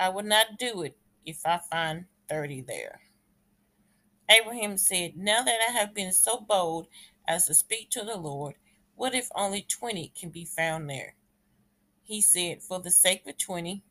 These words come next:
I will not destroy it." Then he said, "May the Lord not be angry, but let me speak just once more. What if only ten can be found there?"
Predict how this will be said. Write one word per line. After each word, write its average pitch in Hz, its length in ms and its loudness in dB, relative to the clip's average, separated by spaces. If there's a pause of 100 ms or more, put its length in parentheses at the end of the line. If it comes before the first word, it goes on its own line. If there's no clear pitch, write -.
I 156 100 -4
will 170 180 -4
not 151 220 -6
destroy 202 540 -4
it." - 120 -12 (1500)
Then 254 200 2
he 240 160 -4
said, 190 380 0
"May 190 180 -4
the 190 140 -6
Lord 220 360 -2
not 196 220 0
be 208 240 -6
angry, 143 480 -6 (400)
but 196 160 -2
let 254 180 4
me 254 120 -2
speak 214 420 0
just 190 280 2
once 180 460 0
more. 131 380 -8 (1120)
What 233 260 2
if 262 220 0
only 196 280 -2
ten 196 400 0
can 160 160 -12
be 160 160 -8
found 131 440 -8
there?" 90 320 -12